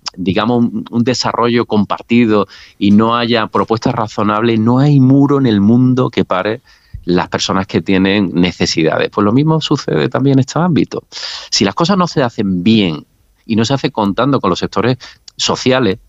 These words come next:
que hay en el entorno, al final siempre va a haber irregularidades y problemas, ¿no? Y siempre va a haber un ataque al parque, que es lo que queremos evitar. Por tanto, nosotros estamos dispuestos a hablar con la Comisión. De hecho, hemos pedido una reunión. El propio consejero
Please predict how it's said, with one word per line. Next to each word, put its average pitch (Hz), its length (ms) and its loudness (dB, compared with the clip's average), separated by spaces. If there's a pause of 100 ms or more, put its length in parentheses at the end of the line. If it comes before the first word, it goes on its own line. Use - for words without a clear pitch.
que 104 100 -4
hay 107 140 2
en 110 80 0
el 104 100 2
entorno, 92 640 -2 (260)
al 98 140 -4
final 110 260 0
siempre 127 460 0
va 113 60 2
a - 20 0
haber 101 260 0
irregularidades 85 720 0
y 101 60 0
problemas, 87 480 -2
¿no? 80 240 -6
Y - 80 -2
siempre 90 260 -2
va 104 80 -2
a 85 40 -2
haber 90 120 -4
un 98 100 0
ataque 98 320 -4
al 78 120 -2
parque, - 340 -8 (240)
que 90 80 -2
es - 20 2
lo 98 80 2
que 95 120 -2
queremos 82 340 0
evitar. 73 400 -2 (400)
Por - 140 -6
tanto, 196 200 -2
nosotros 135 340 -2
estamos 175 280 -2 (260)
dispuestos - 520 -6
a 147 80 0
hablar 101 300 -2
con 113 120 -2
la 90 100 -2
Comisión. 85 380 -2
De 131 100 0
hecho, 90 200 -2
hemos 87 160 -2
pedido 95 400 2
una 85 180 -2
reunión. 123 480 0 (440)
El 90 120 -2
propio 113 300 0
consejero 104 680 -2